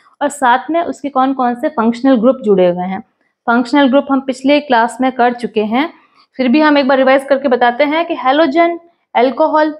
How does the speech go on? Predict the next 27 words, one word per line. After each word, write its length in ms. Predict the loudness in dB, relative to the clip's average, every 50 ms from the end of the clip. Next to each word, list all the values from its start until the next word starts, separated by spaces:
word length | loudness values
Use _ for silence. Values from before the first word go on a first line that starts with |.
| -10 _ 0
एल्डिहाइड, 600 | 2 2 2 2 0 0 0 0 0 0 -2 -4
कीटोन, 540 | -6 -4 -4 -2 0 0 0 0 0 0 0
कार्बोक्सिलिक 600 | 0 0 0 0 0 -2 -2 -2 -2 -2 -2 0
एसिड, 320 | -2 -4 -6 -10 -12 -12 -16 _ _ _ _ _ _ _ _ _ _
कौन 360 | 0 2 2 2 2 0 -4
सा 220 | -6 -2 0 0 0
ग्रुप 480 | 0 0 0 0 0 -2 -6 -16 _ _ _ _ _ _ _ _ -2
उस 340 | -2 -2 -2 -2 -8 -18 _
चेन 320 | 0 2 2 4 2 2
के 120 | 2 0 0
साथ 320 | 0 0 0 0 0 -2
में 120 | -2 0
जुड़ा 220 | 0 2 2 2 2
हुआ 260 | 2 2 2 2 0
है, 400 | 2 0 0 0 -2 -4 -10 -8 -4
ये 180 | -2 -2 0
भी 400 | 0 0 0 0 -2 -4 -8 -14 _ _ _
उस 200 | -4 -4 -2 0 -2
नामकरण 600 | 0 0 0 0 -2 -4 -2 0 0 2 2 0
पद्धति 500 | 0 -2 -2 0 0 -2 -2 -2 -4 -4
के 140 | -2 0 0
ऊपर 340 | 0 0 0 -2 -2 -2 -4 -10 -20 _ _ _ _ _ _ _ _
हमें 200 | 0 0 2 2
पता 200 | 2 0 0 0
चल 220 | 0 0 0 -2 0
जाता 260 | -2 -4 -4 -6 -8
है। 200 | -10 -10 -12 -14